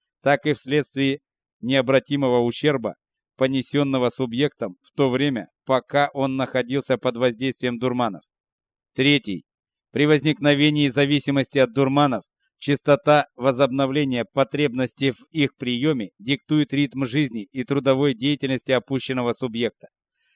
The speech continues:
Это обстоятельство закрывает для опущенных многие виды трудовой деятельности и скрывает от них многие стороны жизни, в особенности в тех случаях, когда для вхождения в них требуется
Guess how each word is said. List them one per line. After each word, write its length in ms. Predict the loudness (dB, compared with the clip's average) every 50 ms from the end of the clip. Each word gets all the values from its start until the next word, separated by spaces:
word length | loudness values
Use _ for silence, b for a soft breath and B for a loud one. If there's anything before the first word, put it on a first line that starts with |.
| _ _ _ -2
Это 300 | 0 0 2 4 4 2
обстоятельство 800 | 2 2 _ 0 2 4 4 4 2 2 -4 -6 -2 -2 -2 0
закрывает 640 | 0 -2 -2 -2 -2 0 0 2 2 0 0 -2
для 240 | -2 -2 0 0 0
опущенных 600 | -2 -2 -4 -4 -4 -2 -4 -6 -6 -6 -8 _
многие 460 | -8 -4 -2 -2 -2 -2 -2 -2 -2
виды 260 | -2 -2 -2 -2 -2
трудовой 480 | -2 -2 -2 0 0 2 2 2 -2 -2
деятельности 640 | -2 -2 -4 -4 -4 -6 -8 -8 -10 -12 _ -20 -20 _ _ _ _ _ _
и 140 | -4 -4 -4
скрывает 560 | -4 -2 0 0 2 2 2 2 0 0 2
от 200 | 0 0 0 0
них 260 | -4 -2 -2 -4 -4 _ _
многие 520 | -8 -6 -4 -2 -2 -2 -2 -2 -2 -2 -4
стороны 460 | -2 _ 0 0 0 0 0 -2 -4
жизни, 460 | -2 -2 -2 -2 -2 -4 -10 -14 -14 _ _ _ _ _ _
в 100 | 0 0
особенности 640 | 0 0 2 0 0 0 0 -2 -4 -6 -4 -4 -6
в 80 | -6 -4
тех 220 | -2 -2 -2 -2
случаях, 400 | -2 -4 -4 -2 -2 -6 -8 -10 -10 _ _ _ _ _ _
когда 360 | _ -2 -2 0 2 0 0 2
для 180 | 2 0 -2
вхождения 600 | -2 0 0 0 0 0 -2 -2 -2 0 -2 -2
в 80 | -2 -4
них 180 | -4 -4 -4 -6 _ _ _ _ _ _
требуется 680 | _ 0 0 0 2 0 0 0 -2 0 0 0 0 0